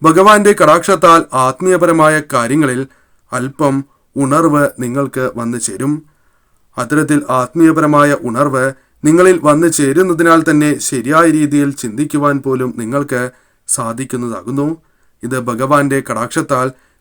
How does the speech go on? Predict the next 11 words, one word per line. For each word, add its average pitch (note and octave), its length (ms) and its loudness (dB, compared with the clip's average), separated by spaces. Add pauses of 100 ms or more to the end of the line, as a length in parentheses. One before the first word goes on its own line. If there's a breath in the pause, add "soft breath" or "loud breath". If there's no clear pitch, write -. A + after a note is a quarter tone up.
നിങ്ങളുടെ F#3 260 4
ജീവിതത്തിൽ E3+ 640 2
വന്നു C#3 340 0
ചേർന്നിരിക്കുന്ന D3 840 0 (120)
സൗഭാഗ്യമാണ് C3 1040 -4
എന്ന B2 220 -6 (100)
കാര്യവും A#2+ 540 -6 (440)
ഓർത്തിരിക്കേണ്ടതാകുന്നു. A#2+ 1080 -8 (500)
തീർച്ചയായും D3 500 0
പരമശിവന്റെ C#3+ 680 -2
കടാക്ഷം C3+ 640 -6